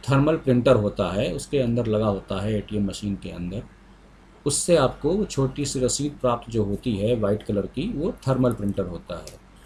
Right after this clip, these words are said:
इसके बाद चौथा है दोस्तों प्लॉटर। जैसे आपको कोई बहुत बड़ा फ्लैक्स या बहुत बड़ा पोस्टर अगर छपवाना है बड़े साइज़ का, मान लीजिए, अ, तीन बाई छः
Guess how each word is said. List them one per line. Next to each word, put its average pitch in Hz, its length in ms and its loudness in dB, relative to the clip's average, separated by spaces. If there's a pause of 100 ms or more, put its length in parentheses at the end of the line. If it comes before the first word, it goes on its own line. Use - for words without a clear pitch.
(240)
इसके 147 200 0
बाद 165 180 2
चौथा 135 420 2
है 160 160 -2
दोस्तों 165 420 -4
प्लॉटर। 104 540 2 (960)
जैसे 127 320 4
आपको 156 300 4
कोई 156 200 4
बहुत 139 280 4
बड़ा 139 240 4
फ्लैक्स - 640 0 (640)
या 131 120 6
बहुत 127 260 4
बड़ा 139 200 2
पोस्टर 127 460 2
अगर 139 180 4
छपवाना 107 540 0
है 95 340 -2 (800)
बड़े 123 260 4
साइज़ 107 360 2
का, 104 260 -4
मान 117 240 2
लीजिए, 113 440 0
अ, 104 500 -6 (240)
तीन 113 220 2
बाई 110 300 2
छः 113 400 2